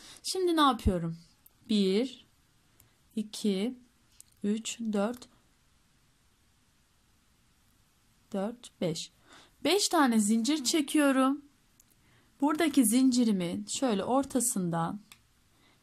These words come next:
hiçbir şey yapmadan sık iğneyle tutturuyorum.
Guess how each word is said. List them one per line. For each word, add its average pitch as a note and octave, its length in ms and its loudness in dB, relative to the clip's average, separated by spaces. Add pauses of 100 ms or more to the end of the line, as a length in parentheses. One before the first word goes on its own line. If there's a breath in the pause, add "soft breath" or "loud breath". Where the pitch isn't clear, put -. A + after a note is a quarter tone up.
(500 soft breath)
hiçbir C4+ 240 -4
şey G#3+ 240 0
yapmadan G#3 680 -2
sık - 340 -2
iğneyle F#3 540 -2
tutturuyorum. C4+ 840 -2